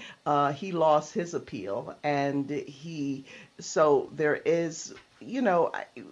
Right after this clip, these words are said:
when you lose a child or you lose a, a loved one and people say, "Well, uh, do you feel that you now have a sense of peace or justice?" I, I don't know that that ever really happens. It's just like a hole in your heart,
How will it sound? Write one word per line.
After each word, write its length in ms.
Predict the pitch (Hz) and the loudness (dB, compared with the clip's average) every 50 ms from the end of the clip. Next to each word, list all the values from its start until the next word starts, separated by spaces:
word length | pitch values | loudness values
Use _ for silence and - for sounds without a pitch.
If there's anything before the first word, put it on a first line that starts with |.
| 104 151 185 | -8 -2 2
when 200 | 202 226 233 240 | 2 4 4 4
you 120 | 214 190 | 2 2
lose 500 | 190 196 208 220 220 214 202 185 185 - | 6 6 8 8 8 6 4 2 0 -2
a 40 | 143 | -4
child 540 | 147 - - 196 190 160 139 120 117 - - | -4 0 2 4 6 6 6 4 2 0 -2
or 80 | 143 147 | -4 -4
you 260 | 147 151 170 190 196 | -4 -4 -4 -4 -4
lose 180 | 190 175 - 156 | -2 -2 -2 -2
a, 120 | 127 120 - - | -2 -2 0 0
a 120 | 151 147 | 2 2
loved 320 | 151 160 170 175 170 - | 4 4 2 2 2 0
one 260 | 139 123 123 127 123 131 | -4 -2 -2 -2 0 -2
and 100 | 135 156 | -2 -2
people 320 | - 185 - - 165 165 | -4 -6 -4 -2 -2 -2
say, 300 | 160 - 170 151 156 147 - - - - | 0 2 2 2 2 0 -2 -10 -14 -6
"Well, 500 | - 160 180 175 170 165 170 160 - - - | 2 6 8 8 8 8 6 6 2 2 2
uh, 200 | 175 170 160 156 | 4 4 4 2
do 160 | 151 160 160 | 0 -2 -6
you 80 | 156 147 | -6 -6
feel 340 | - - 180 175 175 170 156 | -2 0 2 2 4 4 6
that 300 | 151 143 - - - - - | 6 6 6 4 0 -10 -14
you 400 | 170 151 151 165 160 143 143 - - | -12 -10 -8 -8 -8 -8 -10 -10 -6
now 280 | 151 156 165 160 160 | -2 2 4 6 6
have 180 | 165 151 135 139 | 6 4 4 2
a 60 | 139 | 0
sense 480 | - - - 160 151 139 123 - - 156 | 0 2 4 4 4 4 2 -2 -4 -4
of 180 | 127 - - | -4 -6 -6
peace 340 | - - - 165 165 - - | -4 -4 -2 -2 -2 -2 0
or 120 | 160 139 139 | 0 0 0
justice?" 560 | 139 - 135 143 151 - - 147 147 139 139 - - - - - - | 2 2 2 2 2 0 0 0 0 0 -2 -4 -14 -14 -10 -2 4
I, 200 | 180 175 165 - - | 4 6 6 6 6
I 140 | - 175 170 | 6 6 8
don't 220 | 165 160 143 - 147 | 8 6 6 6 4
know 180 | 151 147 147 | 4 4 6
that 240 | - 127 - - 143 | 6 4 2 4 4
that 240 | 160 135 - - - | 4 4 4 4 2
ever 260 | - 131 143 156 151 | 0 0 2 2 0
really 360 | 143 139 139 127 120 127 131 147 | 0 2 0 2 2 2 2 2
happens. 560 | 127 92 - - - - 92 78 - - 156 | 2 2 2 0 -2 -4 -6 -6 -6 -8 -6
It's 160 | 120 - - | -6 -2 0
just 240 | - 160 147 - - | 2 2 2 2 0
like 200 | 131 131 127 - | 0 0 0 -2
a 40 | 139 | -2
hole 300 | - - 151 151 143 135 | 0 2 2 2 2 2
in 100 | 131 151 | 0 0
your 160 | 139 131 131 | 2 0 0
heart, 420 | 147 - 80 - 117 117 - - | 2 2 0 2 0 0 -2 -6